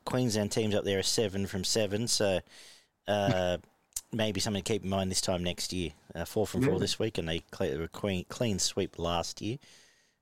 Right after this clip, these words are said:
Speaker 1: Uh, so yeah, maybe, maybe it's a,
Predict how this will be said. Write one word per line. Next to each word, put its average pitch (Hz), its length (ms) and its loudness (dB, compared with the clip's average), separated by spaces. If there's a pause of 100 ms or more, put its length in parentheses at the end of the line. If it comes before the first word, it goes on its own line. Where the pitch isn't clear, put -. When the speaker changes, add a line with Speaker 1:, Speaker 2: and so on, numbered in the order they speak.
(240)
Speaker 1:
Uh, 87 260 0
so 80 520 -2 (120)
yeah, - 220 -6 (260)
maybe, 80 480 -6
maybe 95 440 0
it's - 200 0
a, 98 280 0